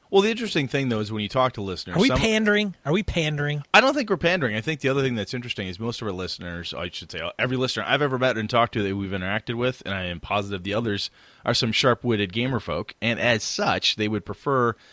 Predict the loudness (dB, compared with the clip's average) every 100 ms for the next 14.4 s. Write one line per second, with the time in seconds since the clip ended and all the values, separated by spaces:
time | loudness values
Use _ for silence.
0 | _ -4 -2 0 0 0 0 -2 -2 -4
1 | -2 -2 0 -2 -4 -6 -4 -4 -4 -4
2 | -6 -12 -10 -8 -8 -10 -10 -12 -16 -20
3 | -20 -10 -4 -2 -2 -6 -6 -4 -6 -6
4 | -10 -10 -8 -10 -10 -6 -4 -4 -6 -8
5 | -10 -12 -8 2 4 4 0 -4 -4 -6
6 | -8 -6 -4 -4 -8 _ _ _ _ _
7 | _ _ _ _ -6 -2 2 4 2 2
8 | -2 -2 -2 -6 -12 _ -20 _ _ 2
9 | 2 2 0 -2 0 2 2 4 2 2
10 | 0 0 0 0 -2 2 4 4 2 -2
11 | -2 -2 -4 -4 -4 -4 -2 -4 -4 -2
12 | -2 -2 -6 -6 -6 -4 -2 2 4 2
13 | 2 -2 -2 0 -2 -2 -6 -4 -4 -4
14 | 4 8 8